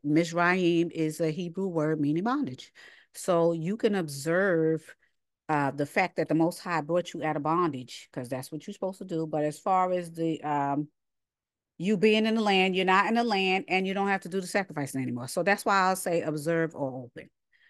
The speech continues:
Okay, forty-seven, Numbers twenty-nine, one and two. On Rosh Hashanah, head of the year, additional offering.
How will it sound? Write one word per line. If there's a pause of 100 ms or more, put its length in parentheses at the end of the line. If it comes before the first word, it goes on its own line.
(380)
Okay, (220)
forty-seven,
Numbers
twenty-nine,
one
and
two. (340)
On
Rosh
Hashanah,
head
of
the
year,
additional
offering.